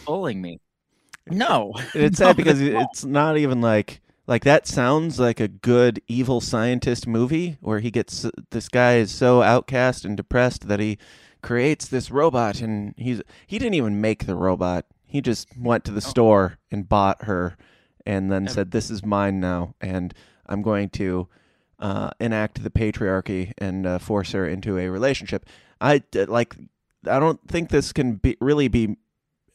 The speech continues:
Speaker 2: I guess it can be mutual, but if you're f-, programming and brainwashing and forcing her into the relation, forcing her, brainwashing her into loving you, I don't know, it seems pretty toxic, but that's all I
Speaker 1: I
Speaker 2: have on
Speaker 1: feel
Speaker 2: that.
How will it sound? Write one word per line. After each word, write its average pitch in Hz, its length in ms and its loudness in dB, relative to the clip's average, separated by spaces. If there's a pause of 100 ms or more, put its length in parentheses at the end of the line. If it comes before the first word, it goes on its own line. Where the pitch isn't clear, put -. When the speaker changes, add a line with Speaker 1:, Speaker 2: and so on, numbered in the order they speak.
(100)
Speaker 2:
I - 80 -12
guess 147 260 -4
it 107 60 -12
can 127 100 -12
be 127 120 2
mutual, 120 640 0
but 110 160 2
if 113 120 -4
you're 113 140 -4
f-, - 180 -20 (640)
programming 113 720 4 (160)
and 107 360 -2
brainwashing 120 720 2
and 101 120 -6
forcing 139 460 -2
her 98 160 -4
into 120 400 -6
the 92 100 -6
relation, 123 520 0
forcing 143 500 -8
her, 131 320 0 (480)
brainwashing 175 540 0
her 160 140 0
into 139 300 -2
loving 123 360 2
you, 98 240 -2 (1000)
I 131 60 -4
don't 113 100 -2
know, 110 140 0
it 92 60 -10
seems 117 220 -6
pretty 107 200 -6
toxic, 101 540 -2
but 123 220 4 (300)
that's 208 200 4
all 175 160 4
I 147 80 4
Speaker 1:
I 175 120 6
Speaker 2:
have 131 140 2
on 101 80 0
Speaker 1:
feel 104 80 0
Speaker 2:
that. 120 240 0